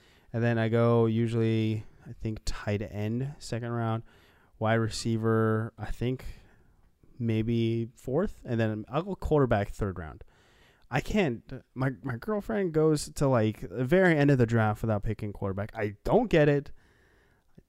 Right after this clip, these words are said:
don't get it, and somehow she'll, she still get Josh Allen. But for those that are, uh, ballsy enough to,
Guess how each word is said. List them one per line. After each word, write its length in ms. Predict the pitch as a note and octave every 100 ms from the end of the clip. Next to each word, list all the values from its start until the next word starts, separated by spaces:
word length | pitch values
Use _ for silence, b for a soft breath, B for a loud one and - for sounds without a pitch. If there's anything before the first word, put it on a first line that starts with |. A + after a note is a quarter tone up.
| -
don't 200 | A2+ C3
get 140 | B2+ B2
it, 80 |
and 120 | B2 -
somehow 240 | A#2+ A2+
she'll, 280 | A2 A2+ G#2+
she 320 | - - B2
still 200 | - A#2
get 180 | G#2 F#2+
Josh 300 | G2 F2+ -
Allen. 240 | D2+ D#2 - - - _
But 240 | G#2+ F#2+ - - - - - B B B B B -
for 140 | D3+
those 220 | F#3 G3+ F3
that 200 | F3 D3+
are, 300 | C#3+ C#3 C3+
uh, 240 | C3 B2 B B B B2
ballsy 360 | A2+ A2+ A#2
enough 360 | A2+ G#2+ G#2 -
to, 360 | - F#2+ F#2